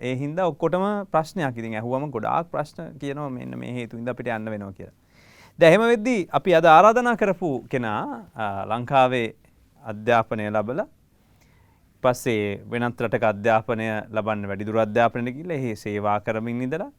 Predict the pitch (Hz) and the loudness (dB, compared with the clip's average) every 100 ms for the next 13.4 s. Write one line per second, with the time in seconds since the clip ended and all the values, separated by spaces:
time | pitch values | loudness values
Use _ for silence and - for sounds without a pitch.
0 | _ _ _ - 139 135 123 175 165 170 | _ _ _ -2 0 2 2 4 4 4
1 | 175 160 175 175 190 165 143 185 190 185 | 2 2 2 2 0 0 0 2 2 2
2 | 175 190 175 151 160 165 165 165 156 110 | 2 2 4 4 4 2 0 0 0 0
3 | 110 113 131 196 359 _ _ _ _ _ | -2 0 0 -2 -6 _ _ _ _ _
4 | - 107 - 127 160 170 180 175 175 175 | -14 -12 0 2 2 0 2 4 4 0
5 | 175 131 120 143 147 - 139 117 107 107 | 0 -2 0 0 -2 -2 -2 -2 -2 2
6 | 110 120 170 320 - _ _ _ _ _ | 4 4 0 -4 -12 _ _ _ _ _
7 | _ - 131 120 110 110 143 180 180 180 | _ -4 -2 -2 -2 -2 2 4 2 4
8 | 151 - - 120 123 147 214 285 _ _ | 4 4 6 8 8 6 -2 -8 _ _
9 | 220 226 180 196 202 208 208 202 196 226 | -8 0 0 2 6 8 8 4 2 4
10 | 247 196 240 254 233 208 220 233 226 208 | 2 0 -2 -2 0 0 0 0 -2 2
11 | 175 101 - - _ _ _ _ _ 135 | 0 -2 -12 -20 _ _ _ _ _ -8
12 | 123 110 123 180 180 190 185 131 143 139 | -6 -6 0 0 0 -2 -2 -2 -2 -2
13 | 110 101 - 95 | -2 -4 -8 -10